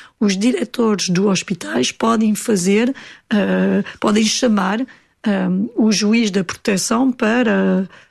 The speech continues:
poder, eh, eh, proteger essa pessoa. Concretamente, eh, haverá, eh, vários documentos necessários para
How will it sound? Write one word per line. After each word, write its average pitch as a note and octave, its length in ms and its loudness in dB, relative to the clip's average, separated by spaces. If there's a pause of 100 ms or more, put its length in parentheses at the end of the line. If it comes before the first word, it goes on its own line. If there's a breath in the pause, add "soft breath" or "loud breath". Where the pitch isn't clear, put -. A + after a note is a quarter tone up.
(100)
poder, A3 500 2
eh, F#3+ 320 0 (320 soft breath)
eh, F#3+ 200 0 (360)
proteger A#3+ 640 0
essa A3+ 220 -2
pessoa. - 440 -4 (420 loud breath)
Concretamente, C#4+ 920 0
eh, G#3 1160 0
haverá, A3 560 0 (100)
eh, A#3 220 -2
vários G#3+ 500 2
documentos A#3 760 0
necessários A3+ 1080 0 (380 loud breath)
para C4 320 2